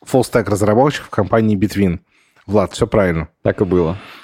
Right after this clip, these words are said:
Speaker 1: Расскажи, пожалуйста, что ты делаешь и чем занимается компания?
Speaker 2: А, компания делает, э, productivity tool, э, в сфере, э, meeting intelligence, то есть мы анализируем данные,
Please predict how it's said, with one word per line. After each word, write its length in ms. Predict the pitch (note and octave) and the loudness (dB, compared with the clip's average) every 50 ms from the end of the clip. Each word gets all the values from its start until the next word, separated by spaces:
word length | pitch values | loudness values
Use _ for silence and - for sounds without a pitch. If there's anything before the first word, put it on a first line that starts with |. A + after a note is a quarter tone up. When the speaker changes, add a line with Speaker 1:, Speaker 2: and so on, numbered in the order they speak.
| - _ | -14 _
Speaker 1:
Расскажи, 400 | G2 G#2 - - - B2+ C#3+ C#3+ | -8 -6 -4 -2 0 0 0 0
пожалуйста, 880 | C3+ C3 A2 G#2+ G2+ F#2+ F#2 - - - - F#2 F2 E2+ E2 E2 D#2+ E2 | 0 0 0 2 0 0 -2 -4 -6 -6 -2 -2 0 0 0 0 -2 -4
что 220 | - - - A2+ | -4 -4 -2 -2
ты 100 | G2+ - | -2 -2
делаешь 560 | G2 G2 A#2 C3+ C#3+ B2 G2+ F2+ F2 - - - | -2 0 2 2 2 2 0 -2 -4 -6 -10 -12
и 200 | - F#2 F#2 F2 | -10 -10 -10 -6
чем 180 | - - A2 G2+ | -4 -4 -2 -2
занимается 420 | G2+ G2+ G2+ G2 F2+ F2+ - - - | -2 -4 -2 -4 -4 -6 -8 -10 -12
компания? 480 | - F#2 F2+ E2+ D#2+ C#2+ C#2+ C#2 - - _ _ _ _ _ _ _ | -12 -10 -8 -8 -8 -8 -10 -12 -14 -18 _ _ _ _ _ _ _
Speaker 2:
А, 240 | - F#2 F2+ F2 F2 | -2 0 0 0 0
компания 480 | - G2+ F#2+ F#2 - A#2 A2 G#2 G2+ G2 | 0 -2 -2 -2 -2 -2 0 -2 -2 -2
делает, 560 | F2 G#2+ G#2+ G2+ F#2 F2+ F2+ F2 - _ - | 0 2 2 2 2 2 0 0 -2 _ -4
э, 60 | - F2 | -4 -4
productivity 640 | E2+ - G2 F#2 F#2 F2+ - - G#2+ G2 - - - | -2 -2 -2 -2 -2 -2 0 -2 -2 -2 -2 -6 -4
tool, 380 | - G2+ A2 B2+ D3+ D#3+ E3 - _ - | -2 -2 -2 -2 -2 -6 -10 -14 _ -4
э, 220 | E2+ F2 F2 E2+ E2 | -2 0 0 -2 -2
в 20 | - | -6
сфере, 600 | - - - G#2 G2+ F#2 F2+ F2 F2+ F#2 G#2+ - _ _ _ _ _ _ _ - | -6 -2 0 0 2 2 0 0 -2 -4 -8 -12 _ _ _ _ _ _ _ -4
э, 100 | D#2+ E2 | -2 0
meeting 320 | F2 G#2 A2 - G2 F#2+ E2+ | 0 0 -2 -2 -2 -2 0
intelligence, 460 | - A2 A#2+ B2+ A#2 G2+ G2 - - | 0 0 0 0 -2 -4 -6 -6 -2
то 80 | - F#2 | -2 -2
есть 140 | E2+ - - | -2 0 0
мы 120 | G2 F#2+ | 0 0
анализируем 680 | F#2 F#2 F2+ F#2 F#2+ F#2 G#2 G2+ F#2+ F#2+ F2+ F2 E2+ E2+ | 0 0 0 0 0 0 0 2 2 2 0 0 0 0
данные, 600 | F2+ F2+ F2+ F2 F2 E2+ E2 E2 D#2+ D#2+ D#2+ | 0 0 0 0 -2 -2 -2 -2 -2 -4 -6